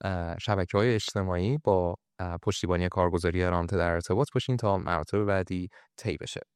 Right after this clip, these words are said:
من یک بار دیگه نفر اول رو می‌خونم آیدیشون رو، اه، آقای مانی، ام ای ان آی. بریم برای نفر دوم آقای مرتضوی.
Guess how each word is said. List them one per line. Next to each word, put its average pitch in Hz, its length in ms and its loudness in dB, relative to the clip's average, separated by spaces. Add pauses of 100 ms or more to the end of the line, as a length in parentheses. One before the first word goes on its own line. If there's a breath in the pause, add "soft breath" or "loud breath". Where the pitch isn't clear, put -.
من 95 240 -2
یک 101 180 -2
بار 101 140 0
دیگه 92 140 -4
نفر 92 260 -4
اول 82 300 -2
رو 87 120 -4
می‌خونم 123 500 0
آیدیشون 120 460 0
رو، 147 160 0 (880 loud breath)
اه، 95 200 -4
آقای 98 460 0
مانی، 92 760 2 (260)
ام 127 360 0 (120)
ای 123 380 -4 (160)
ان 104 360 -4 (160)
آی. 90 260 0 (400)
بریم 135 200 4
برای 110 200 4
نفر 104 420 2 (120)
دوم 98 340 2
آقای 85 160 -4
مرتضوی. 85 520 -10